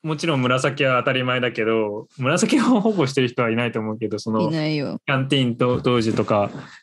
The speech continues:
Speaker 1: の人は大半非難してる
Speaker 2: うん。
Speaker 1: と思うけど、
Speaker 2: うん。
Speaker 1: 守ってる人もいんの？
Speaker 2: 守ってる人は、
Speaker 1: 表ではいないんだ。
Speaker 2: 多分、表では、いや、でも当時も被害者なのにみんなひどいこと言うなよ、みたいなこと言っ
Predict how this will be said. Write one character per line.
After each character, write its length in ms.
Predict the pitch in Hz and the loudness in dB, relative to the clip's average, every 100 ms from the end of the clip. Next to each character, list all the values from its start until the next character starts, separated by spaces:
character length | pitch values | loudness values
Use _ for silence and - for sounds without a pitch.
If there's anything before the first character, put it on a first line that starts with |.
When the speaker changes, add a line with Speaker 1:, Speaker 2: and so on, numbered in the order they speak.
| - 139 | -10 -2
Speaker 1:
の 160 | 120 | -2
人 500 | - - 123 113 101 - - - _ _ _ - | -2 2 4 4 2 -2 -14 -20 _ _ _ -2
は 200 | 196 190 | 0 2
大 240 | 151 139 | 2 2
半 480 | 135 135 131 127 131 | 2 2 2 0 -6
非 200 | - 139 | -6 -2
難 420 | 127 110 101 98 - _ | 0 0 -2 -8 -14 _
し 100 | - | -8
て 140 | - 104 | -2 2
る 220 | 107 220 | 2 4
Speaker 2:
う 60 | 214 | 4
ん。 380 | 202 190 180 | 4 4 2
Speaker 1:
と 60 | 202 | 0
思 280 | 113 110 196 | 2 4 4
う 20 | |
け 80 | 190 | 2
ど、 460 | 120 120 104 113 - _ _ - | 2 2 2 0 -6 _ _ -2
Speaker 2:
う 40 | |
ん。 120 | 143 | 2
Speaker 1:
守 140 | 190 196 | 2 2
っ 20 | |
て 120 | - | 0
る 100 | 127 | 0
人 160 | 104 110 | 0 0
も 120 | 101 | 0
い 60 | 113 | -2
ん 120 | 92 | -2
の？ 60 | 92 - _ _ _ _ _ _ _ | -8 -18 _ _ _ _ _ _ _
Speaker 2:
守 360 | 180 175 226 330 | -2 2 2 0
っ 20 | - _ 330 | -6 _ -4
て 140 | 403 | 0
る 140 | 247 | 0
人 520 | 247 - 233 262 254 240 | 0 -4 -2 0 2 2
は、 300 | 277 302 220 | 2 4 4
Speaker 1:
表 160 | 247 | 4
で 100 | 208 | 4
は 140 | 139 120 | 2 2
い 40 | |
な 100 | 131 | 0
い 80 | 120 | 0
ん 100 | 101 | -2
だ。 180 | 104 - _ _ _ _ _ _ _ _ _ _ _ | -6 -10 _ _ _ _ _ _ _ _ _ _ _
Speaker 2:
多 80 | 208 | 2
分、 140 | 247 | 2
表 400 | 370 508 - 571 554 | 2 -2 0 2 4
で 140 | 247 | 4
は、 360 | 180 147 147 - | 4 2 0 0
い 40 | 294 | 0
や、 100 | 285 | 2
で 80 | |
も 100 | 254 | 2
当 240 | 349 403 392 | 2 2 2
時 100 | 302 | 4
も 140 | 233 | 4
被 120 | 247 | 4
害 220 | 202 247 349 | 4 4 4
者 100 | 240 | 4
な 80 | |
の 140 | 196 180 | 4 4
に 140 | 175 196 | 2 2
み 100 | 214 | 4
ん 80 | |
な 80 | 233 | 4
ひ 120 | 277 | 4
ど 100 | 208 | 2
い 60 | 262 | 2
こ 140 | 208 | 0
と 80 | 170 | 0
言 220 | 170 202 | 2 4
う 40 | 226 | 4
な 140 | 185 | 2
よ、 180 | 87 - | 0 -2
み 140 | - 117 | -2 0
た 80 | |
い 40 | 165 | 0
な 80 | 170 | 0
こ 100 | 190 | 0
と 80 | |
言 80 | |
っ 20 | 180 | -2